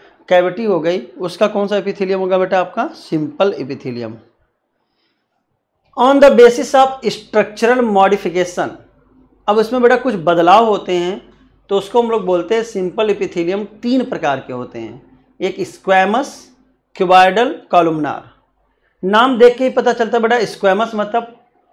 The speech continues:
चपटे चपटे होंगे, टाइल लाइक होंगे, जैसे टाइल्स लगती हैं।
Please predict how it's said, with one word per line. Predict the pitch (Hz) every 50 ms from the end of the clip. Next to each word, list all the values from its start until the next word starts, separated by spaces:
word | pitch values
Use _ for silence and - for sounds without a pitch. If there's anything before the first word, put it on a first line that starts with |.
| _ _
चपटे | - 220 208 - - - 254 247
चपटे | 240 247 220 220 - - 233
होंगे, | 226 226 226 220 240 269 - - - _ _ _ _ _
टाइल | 220 196 196 196 202 196
लाइक | 175 165 156 147 -
होंगे, | 143 135 135 143
जैसे | 151 185 190 -
टाइल्स | - 180 175 175 170 175
लगती | 165 143 120 - - 127 123
हैं। | 117 107